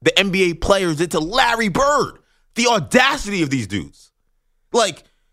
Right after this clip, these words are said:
Ja'Marr Chase doing that to me is fine. Those players heard Larry Bird say that in N B A All-Star Weekend, the importance of showing the fans that these are the best players in the world and putting on a show for the fans and showing that when you collect the best players in the N B A, that you get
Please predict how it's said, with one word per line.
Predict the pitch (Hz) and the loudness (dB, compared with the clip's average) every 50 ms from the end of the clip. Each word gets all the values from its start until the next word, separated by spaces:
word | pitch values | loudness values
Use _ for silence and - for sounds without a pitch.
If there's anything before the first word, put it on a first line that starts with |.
| _ _ _ _ _ _ | _ _ _ _ _ _
Ja'Marr | - 226 262 294 311 | 0 0 2 2 0
Chase | - 311 277 | 0 -2 -2
doing | 196 233 254 233 | 0 0 0 0
that | 247 226 | 0 -2
to | - 190 | -2 -2
me | 262 247 | -2 -2
is | 175 - | -2 0
fine. | - 220 240 233 202 127 85 - - _ _ - | 0 0 2 2 0 -2 -4 -8 -14 _ _ 2
Those | 185 240 349 381 - | 4 4 4 2 0
players | - - 277 269 254 233 208 170 | 2 2 2 2 0 -2 -2 2
heard | 165 220 247 294 285 208 | 4 4 4 2 0 -2
Larry | 220 247 247 254 240 | 0 0 0 0 0
Bird | 220 214 240 226 196 | 2 2 0 0 0
say | - - 226 220 | 0 0 0 0
that | 196 202 185 170 | 2 0 0 2
in | 180 180 | 2 2
N | 190 214 214 | 0 0 0
B | 202 208 | 0 0
A | 202 202 | 2 2
All-Star | 208 202 185 196 185 180 | 0 0 0 0 0 0
Weekend, | 175 185 180 139 - 113 104 95 87 - _ _ _ _ _ - | 0 -2 -4 -2 -2 -2 -2 -2 -4 -10 _ _ _ _ _ -2
the | 170 175 | 0 0
importance | 165 151 127 - - 208 226 240 220 208 180 160 - - _ _ _ _ _ - | 0 0 2 4 4 4 4 4 -2 -4 -6 -8 -10 -14 _ _ _ _ _ 0
of | 160 165 156 139 131 110 - _ _ _ _ _ - | 2 2 0 -2 -4 -8 -12 _ _ _ _ _ -4
showing | - - 226 240 240 233 | 2 2 4 4 2 2
the | 208 175 | 0 -2
fans | - - 190 196 202 202 202 | 0 0 0 2 2 2 0
that | 170 170 147 | 0 0 -2
these | 170 208 185 | -2 -2 -2
are | 175 156 | -2 0
the | 135 | 2
best | 135 185 190 185 | 2 2 0 0
players | - 185 185 185 180 151 | -2 -4 -2 -2 -4 -4
in | 151 | -6
the | 139 123 | -6 -4
world | 120 165 185 190 180 175 175 160 - _ _ _ _ - | -2 0 0 2 0 0 -2 -4 -8 _ _ _ _ -6
and | 139 117 | -6 2
putting | - - - 196 190 190 | 6 6 6 6 2 -2
on | 185 175 | -2 -2
a | 151 | -2
show | - 190 190 | -4 -4 -4
for | 165 156 | -4 -4
the | 147 | -4
fans | - 170 165 170 165 | -2 -2 -2 -2 -2
and | 147 139 | -2 -4
showing | - - 202 220 214 185 | -2 -2 -2 0 0 0
that | 160 139 | 0 0
when | 139 156 | 0 -2
you | 180 185 | -4 -6
collect | - - 147 151 196 196 - - | -6 -4 -2 0 0 0 -2 -4
the | 147 | -6
best | 110 - 175 175 175 - - | -2 0 -2 -2 -2 -4 -4
players | - 175 180 175 165 151 135 | -2 0 0 0 0 -2 -4
in | 143 | -4
the | 143 147 151 | -2 0 0
N | 151 143 | -2 -2
B | 135 147 175 | -2 -2 0
A, | 175 165 147 127 - _ _ _ _ _ _ | 0 0 -2 -2 -6 _ _ _ _ _ _
that | - - | 0 0
you | 175 185 151 | 2 0 -2
get | 101 - 165 196 160 131 - - | 0 2 2 2 2 0 -6 -14